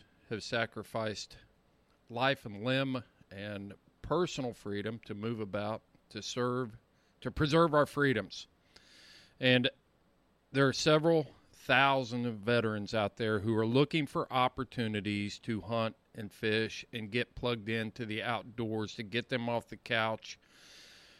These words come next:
to re-engage in society. And hunting is a great way to do that. There are also thousands of kids out there who are Gold Star kids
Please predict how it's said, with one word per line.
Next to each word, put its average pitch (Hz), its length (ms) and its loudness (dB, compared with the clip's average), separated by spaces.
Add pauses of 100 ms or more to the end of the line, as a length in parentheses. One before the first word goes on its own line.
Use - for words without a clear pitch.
(220)
to 139 400 6
re-engage 143 960 4 (100)
in 120 160 -2
society. 131 840 2 (380)
And 113 160 -4
hunting 139 380 4
is 113 140 2
a 113 40 0
great 110 380 2
way 120 160 4
to 113 100 2
do 107 220 2
that. 101 260 2 (1200)
There 123 140 2
are 139 80 8
also 151 260 4
thousands 151 680 2
of 123 260 -8
kids 151 420 0
out 95 220 -2
there 90 300 -8 (340)
who 127 120 0
are 117 80 0
Gold 135 420 -2
Star 127 360 -2
kids 98 540 -10